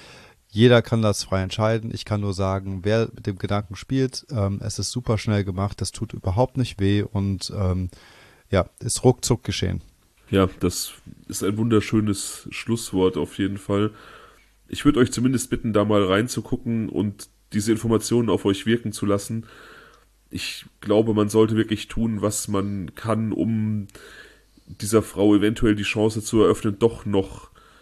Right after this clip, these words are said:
Speaker 2: diesen, diesen Weg über diese Cold Case Einheit zu gehen. Egal, was der Datenschutzbeauftragte von Baden-Württemberg dazu zu sagen hat, dessen Meinung, äh, juckt uns jetzt erstmal gar nicht.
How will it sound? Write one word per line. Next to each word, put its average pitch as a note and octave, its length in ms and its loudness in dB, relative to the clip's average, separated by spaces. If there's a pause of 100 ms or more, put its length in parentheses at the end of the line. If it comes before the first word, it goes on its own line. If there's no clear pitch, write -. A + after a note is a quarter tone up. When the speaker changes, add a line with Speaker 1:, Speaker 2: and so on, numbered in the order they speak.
(540)
Speaker 2:
diesen, G#2 400 -4
diesen G2+ 260 -4
Weg G#2+ 200 4
über G#2+ 80 4
diese G2+ 180 2
Cold A#2 320 2
Case G2 400 2
Einheit G2 400 0
zu G#2 140 -6
gehen. G#2+ 420 -2 (1000)
Egal, G#2 340 6
was G2+ 180 2
der G2 320 4
Datenschutzbeauftragte G2 1300 0
von G2 180 -2
Baden-Württemberg F#2+ 640 0
dazu G2 260 -4
zu - 140 -10
sagen G2 300 2
hat, F2+ 140 -2
dessen G2 220 -4
Meinung, G2 460 0
äh, F2+ 280 -4 (520)
juckt G#2 200 -2
uns G2 100 -4
jetzt F2+ 140 -6
erstmal F#2 280 0
gar F#2+ 160 2
nicht. G2 240 -6